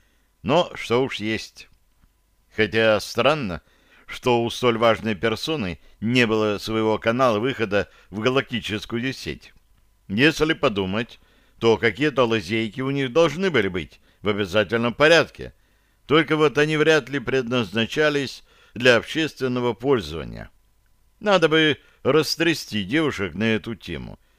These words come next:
Может, удастся получить в своё пользование индивидуальную линию. Ну а пока будем довольствоваться тем, что есть.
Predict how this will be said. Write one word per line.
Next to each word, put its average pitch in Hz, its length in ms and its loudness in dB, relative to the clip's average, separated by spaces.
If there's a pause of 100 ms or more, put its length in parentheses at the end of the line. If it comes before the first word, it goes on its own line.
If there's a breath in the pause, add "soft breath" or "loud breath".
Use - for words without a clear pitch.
(200)
Может, 156 320 2
удастся 147 420 4
получить 123 560 -2
в - 40 -8
своё 107 280 0
пользование 104 680 -2 (300 soft breath)
индивидуальную 131 920 0
линию. 78 480 -6 (600)
Ну 85 220 0
а 151 240 6
пока 104 600 0 (440 soft breath)
будем 135 440 0
довольствоваться 120 800 0
тем, 110 340 -2
что - 220 -6
есть. 95 680 -4